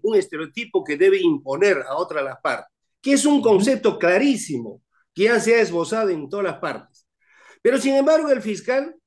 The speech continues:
Speaker 1: califica un conflicto familiar por violencia familiar cuando el Estado no debería entrometerse en cuestiones privadas que hay este tipo de, de, de conflictos. La pregunta es, si ha calificado desde un inicio el fiscal, ha tipificado mal,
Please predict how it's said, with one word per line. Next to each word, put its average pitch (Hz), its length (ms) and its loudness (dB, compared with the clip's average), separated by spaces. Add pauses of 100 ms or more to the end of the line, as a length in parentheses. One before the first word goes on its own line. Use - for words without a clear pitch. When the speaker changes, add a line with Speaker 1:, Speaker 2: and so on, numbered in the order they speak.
(400)
Speaker 1:
califica 226 560 -4
un 247 160 -4
conflicto 220 500 -4
familiar 208 460 -4
por 170 160 -4
violencia 190 420 -4
familiar 180 420 -2 (280)
cuando 214 320 0
el 220 80 -2
Estado 247 420 -2
no 277 160 -2
debería 254 280 -4
entrometerse 202 760 -6
en 175 100 -6
cuestiones 196 540 -4
privadas 185 640 -4
que 156 100 -8
hay 190 140 0
este 185 300 -8
tipo 170 340 -12
de, 135 140 -6
de, 127 320 -16
de 165 160 -4
conflictos. - 580 -8 (220)
La 147 160 -2
pregunta 202 420 4
es, - 240 -2 (380)
si - 220 0
ha 302 140 2
calificado 233 720 0
desde 160 320 -4
un 240 160 -8
inicio 190 380 -4
el 143 100 -8
fiscal, 143 560 -4
ha 190 140 -8
tipificado 170 720 -2
mal, 170 420 -2